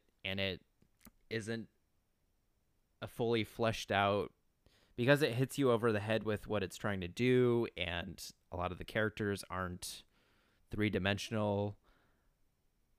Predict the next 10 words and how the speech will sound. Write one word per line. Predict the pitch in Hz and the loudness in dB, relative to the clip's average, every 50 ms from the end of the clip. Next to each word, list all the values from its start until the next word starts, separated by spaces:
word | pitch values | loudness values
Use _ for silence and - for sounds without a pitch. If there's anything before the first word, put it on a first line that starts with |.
| _ _ | _ _
I | - 98 | -4 0
gotta | 98 107 107 110 | 0 2 2 2
give | 95 92 104 101 98 | 0 0 0 2 2
it | 104 101 87 - - _ _ 98 | 2 2 0 -2 -6 _ _ 0
a | 98 95 92 92 90 90 90 90 87 87 - - - _ | 2 4 4 4 4 4 4 2 2 0 -4 -8 -14 _
high | - - - 127 151 156 160 147 | -12 0 4 6 8 8 8 6
four, | - - - 135 135 135 135 135 135 135 131 127 127 127 127 123 123 113 - - - - 107 - - - | 4 2 2 4 6 8 8 8 8 8 8 8 6 6 4 2 0 -2 -6 -10 -12 -12 -12 -10 -4 0
about | 117 110 101 110 107 107 | 2 4 6 8 8 8
a | 104 92 | 6 4
five | - 104 90 85 76 78 - - - - | 4 0 0 0 0 -4 -6 -10 -14 -20